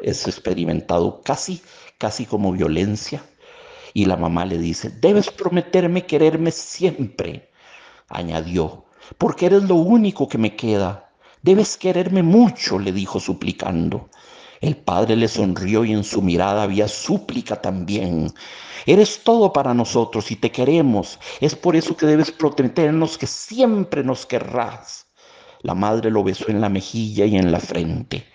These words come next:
¿Cuántas veces le, le comandan, lo, le ordenan, le instruyen,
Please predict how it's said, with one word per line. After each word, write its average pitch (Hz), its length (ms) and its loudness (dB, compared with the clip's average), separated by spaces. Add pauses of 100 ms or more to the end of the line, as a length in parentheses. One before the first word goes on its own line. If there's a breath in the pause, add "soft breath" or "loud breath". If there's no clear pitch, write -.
(1200 loud breath)
¿Cuántas 135 540 2
veces - 460 0
le, 85 120 -6 (100)
le 104 180 -4
comandan, 104 1080 -2
lo, 90 340 2
le 110 120 2
ordenan, 98 1300 0
le 113 80 4
instruyen, 120 1500 0